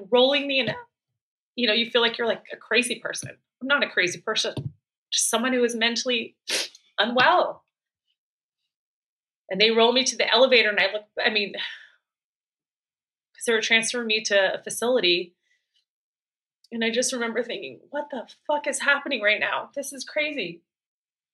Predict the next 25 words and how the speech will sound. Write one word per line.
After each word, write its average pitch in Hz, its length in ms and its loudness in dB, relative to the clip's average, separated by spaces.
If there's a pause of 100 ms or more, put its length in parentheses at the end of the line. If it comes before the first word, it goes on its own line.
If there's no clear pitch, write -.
(1700)
And 220 160 -4
so 208 380 4
I 254 120 2
got 240 240 2
checked 254 300 2
into 233 180 0
this 208 200 -2
place 185 420 0
and 190 380 -4 (1600)
talk 254 240 2
about 247 200 0
a 240 40 -2
reality 185 420 0
check. - 360 -2
I - 40 -12
mean, 170 380 -6 (500)
the 196 80 -8
people, 220 720 -2 (1800)
it, 220 220 -4
it 226 220 -4
ma-, 226 80 2
it 247 240 0
made 254 220 4
me, 269 320 -4
it, 214 240 -4